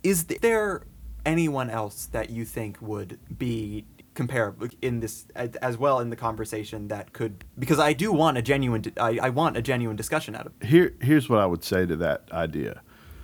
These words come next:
Speaker 2: I've always said Shawn Michaels was the greatest wrestler, in-ring performer of
Speaker 1: Mm-hmm.
Speaker 2: all time.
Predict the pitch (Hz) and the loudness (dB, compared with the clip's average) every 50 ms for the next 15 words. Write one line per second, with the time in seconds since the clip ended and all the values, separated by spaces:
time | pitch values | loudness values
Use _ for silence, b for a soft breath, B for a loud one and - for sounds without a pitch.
0 | b b b - 123 139 143 143 143 139 127 - 131 120 - 131 113 101 101 98 | b b b 4 6 6 8 6 6 6 4 4 2 4 6 4 4 4 4 4
1 | 95 90 - 87 - - 80 - - - 90 80 76 - 80 73 - - - - | 2 2 0 -4 -8 -8 -10 -8 -4 -2 0 0 -2 -4 -6 -8 -10 -10 -12 -16
2 | - - - 135 123 120 117 113 104 - 101 - - 92 85 - - - - - | -12 -2 2 6 6 8 8 6 4 2 -2 -6 -4 -4 -4 -4 -6 -10 -14 -16
3 | - - - - 165 110 78 - - - - - - | -14 -8 -4 -2 -2 0 -2 -2 -4 -8 -10 -10 -12